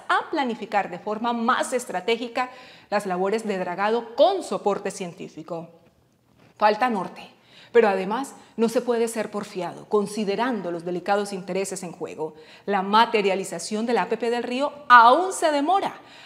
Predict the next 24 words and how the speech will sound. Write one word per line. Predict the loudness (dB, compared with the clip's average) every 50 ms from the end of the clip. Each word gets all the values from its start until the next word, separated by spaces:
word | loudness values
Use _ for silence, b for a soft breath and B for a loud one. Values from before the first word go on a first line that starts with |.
| B B
al | 6 6 6
igual | 4 2 0 0 0
que | -2 -2
la | -2 -2 -4 -2 -4
posibilidad | -4 -4 -4 -6 -8 -6 -6 -6 -6 -6 -6 -6
de | -4 -4 -6 -4 -4
contar | -6 -6 -6 -6 -10 -8 -6 -6 -6 -6 -6
con | -6 -6
un | -6 -6 -8 -10 -10 -6
puerto | -6 -4 -4 -6 -6 -4 -4 -4
de | -2 -4
aguas | -4 -6 -8 -8
profundas, | -10 -12 -10 -6 -6 -6 -4 -6 -8 -10 -12 B B B B B B
apenas | 6 6 6 4 4 4 4 2 -2 -4 -4
un | -4 -4 -2
proyecto | -2 -2 0 -2 -2 -2 -4 -4
en | -4
estudios | -4 -6 -6 -6 -6 -6 -6 -4
iniciales | -4 -4 -4 -4 -2 -2 -2 -2 -2 -6 -8 B B B B B B
en | -2 -2 -2
su | -2 -4
más | -2 -2 -4
reciente | -4 -6 -6 -8 -8 -8 -8 -6
versión. | -6 -6 -6 -8 -10 -10 -12 -14 -16